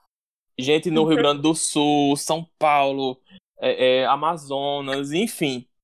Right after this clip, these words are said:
né? Um cheiro pra cada um de vocês, tá certo? É... e é isso. Eu vou me despedindo por hoje. E se você não segue as redes sociais do Ginga, nós estamos no Instagram com o Ginga com Tapiocast e estamos no Twitter com o Ginga Tapiocast.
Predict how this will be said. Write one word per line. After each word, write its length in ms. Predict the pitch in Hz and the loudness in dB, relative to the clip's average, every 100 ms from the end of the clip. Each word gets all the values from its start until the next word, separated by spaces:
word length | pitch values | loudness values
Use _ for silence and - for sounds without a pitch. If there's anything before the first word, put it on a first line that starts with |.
| - | -10
né? 400 | 123 123 139 147 | 0 2 4 2
Um 120 | 147 220 | -2 -4
cheiro 320 | - 143 135 | 0 0 2
pra 120 | 131 | 0
cada 240 | 135 127 | 0 0
um 80 | 131 | -2
de 80 | 131 | -4
vocês, 480 | 131 147 - 117 117 | -4 -4 -2 -2 0
tá 100 | 117 | -4
certo? 580 | - 120 113 131 131 135 _ - _ _ | 0 0 0 -2 -8 -8 _ -20 _ _
É... 840 | 123 120 123 120 123 123 123 123 120 - - | 0 2 4 4 4 4 2 0 -2 -6 -2
e 140 | 135 | 2
é 120 | 160 | 2
isso. 460 | 151 117 113 135 123 - | 0 -2 -2 0 -2 -2
Eu 80 | |
vou 80 | 131 | -2
me 100 | 131 | -2
despedindo 440 | 127 127 123 120 113 | -4 -6 -4 -2 -2
por 240 | 143 139 | 0 0
hoje. 560 | 117 117 120 120 123 - - - - - - _ - | 2 2 0 0 -2 -6 -20 -20 -20 -20 -20 _ -2
E 540 | 151 190 220 269 311 _ _ _ _ _ _ | 2 4 4 2 -2 _ _ _ _ _ _
se 160 | - 170 | 0 2
você 320 | 165 165 185 | 2 2 2
não 120 | 214 | 2
segue 380 | 269 208 196 196 | 0 2 4 4
as 180 | 196 - | 0 0
redes 240 | 170 165 - | 0 2 2
sociais 500 | 165 175 139 135 139 | 0 2 4 4 2
do 140 | 175 | -2
Ginga, 400 | 147 135 139 143 123 127 | -2 -4 -2 -2 -2 -8
nós 160 | 175 | -8
estamos 320 | 196 175 156 | -6 -6 -8
no 60 | 143 | -8
Instagram 480 | 147 185 165 120 117 | -2 -2 0 0 -2
com 180 | - 127 | -2 -4
o 60 | |
Ginga 420 | 127 135 208 208 196 | -4 -4 -2 0 -2
com 180 | 147 | -2
Tapiocast 1040 | 143 123 - 123 123 - 104 107 - 117 - | -2 -2 -2 -4 -4 -2 -4 -4 -6 -8 0
e 100 | 135 | 0
estamos 360 | 156 135 127 127 | 0 -4 -6 -6
no 80 | |
Twitter 460 | 127 123 120 120 127 | -6 0 0 0 -4
com 180 | - 131 | -4 -4
o 40 | |
Ginga 400 | 143 123 127 143 | -4 -8 -4 -2
Tapiocast. 1080 | 156 - 120 - 202 247 - 117 110 - - | -2 0 0 0 -4 -4 0 -2 -2 -6 -8